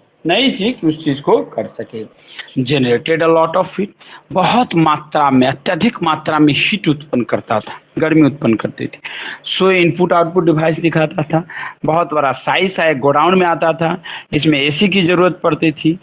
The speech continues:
ये क्या था? नॉन पोर्टेबल था, आम आदमी इसको carry नहीं कर सकता, आम आदमी एक लगा नहीं सकता है। अगर आपको घर का एक room इसके लिए allot करना पड़ेगा <laughs>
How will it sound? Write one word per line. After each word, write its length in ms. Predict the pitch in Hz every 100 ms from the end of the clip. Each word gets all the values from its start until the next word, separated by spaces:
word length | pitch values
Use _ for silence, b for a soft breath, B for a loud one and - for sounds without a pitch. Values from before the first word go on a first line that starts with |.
| B B -
ये 60 | 175
क्या 220 | 190 175
था? 100 | 160
नॉन 380 | 127 131 170 190
पोर्टेबल 400 | 175 170 175 170
था, 80 | 160
आम 300 | 147 160 180
आदमी 280 | 170 160 165
इसको 200 | 165 151
carry 320 | 143 151 185
नहीं 180 | 180 170
कर 140 | 170
सकता, 320 | 170 156 -
आम 140 | 147 160
आदमी 280 | 165 156 156
एक 100 | 156
लगा 440 | 143 131 131 160
नहीं 140 | 180 185
सकता 360 | 185 156 160
है। 160 | 151 147 B B B
अगर 140 | 160
आपको 400 | 170 160 175 165
घर 280 | 135 123 160
का 120 | 170
एक 100 | 156
room 340 | 143 143 185 202
इसके 260 | 165 185
लिए 80 | 175
allot 300 | 160 160 156
करना 240 | 151 147 147
पड़ेगा 460 | 143 135 131 131 -
<laughs> 140 | -